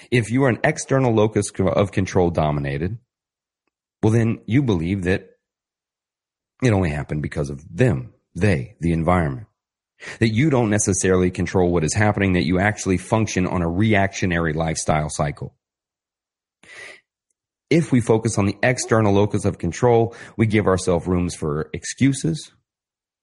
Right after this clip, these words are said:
We rarely make plans, or if we make plans, we quit those plans at the first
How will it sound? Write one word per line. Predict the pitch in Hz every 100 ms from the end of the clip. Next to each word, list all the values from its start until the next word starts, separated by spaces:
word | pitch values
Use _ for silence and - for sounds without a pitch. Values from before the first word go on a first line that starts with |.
| _ _ _ _ -
We | 73
rarely | 69 90 104 104
make | 98 98 -
plans, | - 95 101 117
or | 95
if | 87
we | 104 98
make | 98 107
plans, | - 92 98 95
we | 87
quit | - 117
those | - 98
plans | - 92 90 95
at | 85
the | -
first | - 95 90